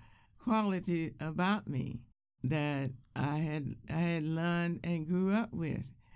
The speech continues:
You know, like with my, this new project, I was thinking, "Oh boy, it's hard to get all these elements together to do another film." Oh, you get help, but I'm responsible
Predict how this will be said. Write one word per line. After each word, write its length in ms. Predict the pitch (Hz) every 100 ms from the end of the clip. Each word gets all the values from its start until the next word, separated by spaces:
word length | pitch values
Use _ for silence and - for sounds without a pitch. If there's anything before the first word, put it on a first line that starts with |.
| - - -
You 140 | 196
know, 140 | 190
like 260 | 180 180 165
with 140 | 170
my, 180 | 170 165
this 320 | 156 170 -
new 180 | 175 170
project, 520 | 170 165 143 135 147 - - -
I 280 | 156 170 170
was 180 | 160 -
thinking, 540 | 175 160 151 147 - - - -
"Oh 340 | 202 214 175
boy, 380 | 160 170 156 151 196 -
it's 220 | 294 -
hard 480 | 226 208 202 175 135 -
to 80 | 147
get 160 | 180 190
all 240 | 185 180
these 440 | 175 165 160 151 -
elements 580 | 160 175 170 170 156 -
together 680 | - 127 160 156 151 147 147 - _ -
to 100 | 147
do 200 | 165 160
another 400 | 151 156 147 147
film." 500 | - 165 139 - - - - -
Oh, 220 | 190 208 -
you 280 | - 180 175
get 280 | 170 160 190
help, 340 | 240 302 180 - - - - _
but 280 | - 180 175
I'm 380 | 180 214 226 185
responsible 920 | 170 165 - 208 233 220 147 - -